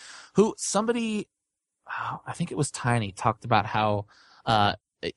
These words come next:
the movie was kind of about Jake Gyllenhaal's aspirations, right? And it was kind of a, kind of a satire on that. Uh,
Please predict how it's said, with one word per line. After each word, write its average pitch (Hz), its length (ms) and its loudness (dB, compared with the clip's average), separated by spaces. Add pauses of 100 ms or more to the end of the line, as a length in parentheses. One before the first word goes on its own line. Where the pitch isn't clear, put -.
(160)
the 117 180 0
movie 127 260 6
was 120 160 2
kind 120 300 0
of 120 80 2
about 107 300 2
Jake 110 200 -2
Gyllenhaal's 110 480 0
aspirations, 113 1300 0
right? 117 180 4
And 110 100 -2
it 107 40 -6
was 104 120 -8
kind 113 220 0
of 104 100 -6
a, 101 200 0 (600)
kind 117 140 0
of 98 60 -2
a 95 40 -4
satire 110 560 0
on 104 180 -4
that. 104 340 0
Uh, 113 120 -6